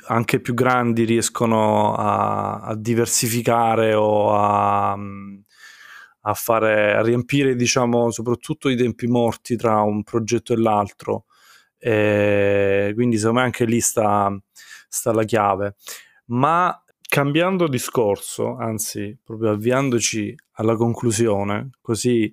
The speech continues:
ti lasciamo finalmente libero di uploadare la F che hai preparato, con tanti auguri, perché di solito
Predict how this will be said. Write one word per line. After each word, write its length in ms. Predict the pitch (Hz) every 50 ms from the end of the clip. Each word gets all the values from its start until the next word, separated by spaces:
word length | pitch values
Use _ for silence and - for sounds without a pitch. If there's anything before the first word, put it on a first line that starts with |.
| _ _ _ _ _ _
ti 100 | - 117
lasciamo 360 | 113 107 - - 127 117 113
finalmente 540 | 101 113 117 117 117 123 127 120 - - 117
libero 360 | 113 120 113 110 113 110 110
di 420 | 107 104 110 107 107 110 110 110 - _
uploadare 680 | - 113 - - - 120 113 117 117 117 113 113 110
la 220 | 107 110 110 110 113
F 200 | 104 - - 123 110
che 120 | 104 117
hai 80 | 110 107
preparato, 640 | 101 110 101 113 110 110 110 101 98 95 107 104 - -
con 180 | - 127 120
tanti 300 | - - 139 135 127 -
auguri, 340 | 139 131 139 156 147 131 127
perché 320 | 117 120 110 - - 123
di 120 | 117 120 117
solito 500 | 110 139 147 139 123 113 113 113 101